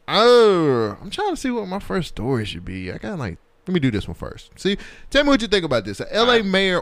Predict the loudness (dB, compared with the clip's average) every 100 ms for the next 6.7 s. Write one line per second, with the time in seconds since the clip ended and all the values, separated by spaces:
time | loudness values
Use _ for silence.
0 | 2 4 4 0 -4 -10 -6 0 2 0
1 | -4 -4 -2 0 -2 0 2 4 2 0
2 | -6 -6 -2 0 0 -2 -6 -2 -2 -2
3 | -8 -8 -8 -6 -4 -6 -2 -4 -4 -8
4 | -10 -12 -20 -20 _ _ -20 -20 -12 -8
5 | -4 0 0 0 0 0 0 2 4 4
6 | 2 -4 -6 -4 -2 -2 -2